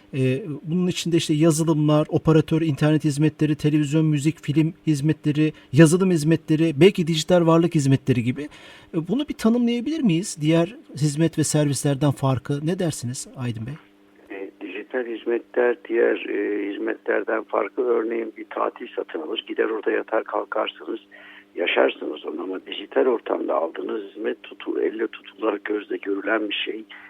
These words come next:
Speaker 2: değil. Hissediyorsunuz, kullanıyorsunuz ama örneğin size, e, hosting hizmeti veriyor.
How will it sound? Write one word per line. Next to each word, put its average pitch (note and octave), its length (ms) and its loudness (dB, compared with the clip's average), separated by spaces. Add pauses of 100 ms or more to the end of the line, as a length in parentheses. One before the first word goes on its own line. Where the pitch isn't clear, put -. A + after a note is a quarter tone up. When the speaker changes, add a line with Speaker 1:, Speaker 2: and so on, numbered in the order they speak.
(160)
Speaker 2:
değil. A2+ 340 0
Hissediyorsunuz, A#2+ 680 -2
kullanıyorsunuz G2+ 760 -4
ama C3 320 0 (540)
örneğin A2 460 0
size, A2 160 -4
e, B2 260 -2 (520)
hosting - 540 -2
hizmeti - 420 -8
veriyor. - 340 -8